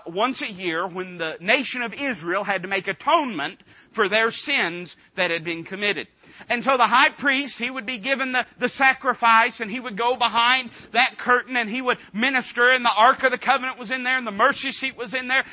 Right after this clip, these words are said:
and the blood that had been shed would have to be applied to the mercy seat, and the Shekinah glory of God would sit down in that place and view that blood,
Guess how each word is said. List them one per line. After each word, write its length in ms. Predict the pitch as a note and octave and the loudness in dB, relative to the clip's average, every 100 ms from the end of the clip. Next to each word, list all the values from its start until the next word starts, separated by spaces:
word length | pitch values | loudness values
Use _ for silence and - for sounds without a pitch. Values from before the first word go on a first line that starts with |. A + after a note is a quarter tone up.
| - | -6
and 140 | A#3+ | -4
the 60 | G#3+ | 0
blood 300 | G3+ C4+ C#4 | 4 4 4
that 100 | B3+ | 2
had 100 | B3 | -2
been 200 | B3 A#3+ | -6 -6
shed 260 | - B3+ A#3 | 0 2 2
would 100 | A3+ | 0
have 160 | B3 B3 | -2 -2
to 60 | |
be 140 | B3 - - | -8 -8 -6
applied 480 | G3 - A#3 C4+ B3+ | -6 0 4 4 2
to 60 | A#3 | -2
the 100 | A#3+ | 2
mercy 400 | B3+ C#4 C#4 B3+ | 2 2 -6 -8
seat, 280 | - C4+ G#3 | -4 -6 -4
and 80 | |
the 40 | A#3 | -8
Shekinah 520 | A#3+ - C4+ C4 A#3+ | -6 -2 2 2 0
glory 340 | G#3 B3+ C4 | 0 2 2
of 140 | A#3+ E3+ | 0 2
God 280 | C4+ B3 - - - | 6 6 4 -8 -6
would 160 | A#3+ - | -6 -4
sit 220 | C#4 D4 B3+ | 0 0 2
down 240 | C4 B3+ | 2 4
in 60 | B3+ | 2
that 180 | C4 - | 0 2
place 320 | B3+ C4 - | 2 2 -4
and 180 | A3 F#3 | -10 -6
view 220 | C4 C4 | -4 0
that 260 | C4+ B3+ F#3+ | 2 0 0
blood, 360 | B3+ C4+ C#4+ | 4 6 4